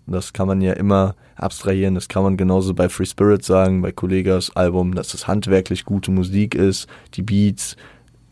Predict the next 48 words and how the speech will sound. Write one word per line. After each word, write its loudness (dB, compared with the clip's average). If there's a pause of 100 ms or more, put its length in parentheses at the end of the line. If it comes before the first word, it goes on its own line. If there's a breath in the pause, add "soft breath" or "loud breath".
gut -2
produziert -2
sind. 0 (840 soft breath)
Und 0
bei 6
Crow 6
ist -2
dann 4
halt 2
auch 4
nochmal 4
eine 2
ganz 0
andere 0
Vision, -2
ne? 2
Bei -2
Kollega 0
kann 0
man 4
auf -2
Redundanz -2
noch -4
gehen 0
und 0
sagen, 2
hm, 4
weiß -2
ich -10
nicht, -4
ob -6
das -12
immer -2
noch -2
so -8
meins 0
ist, -4
aber, 0
äh, 4
beziehungsweise, 0
weil, -2
weil 0
es -6
wird 4
dann -2 (260)
nach 0
fünf -2
Alben, 2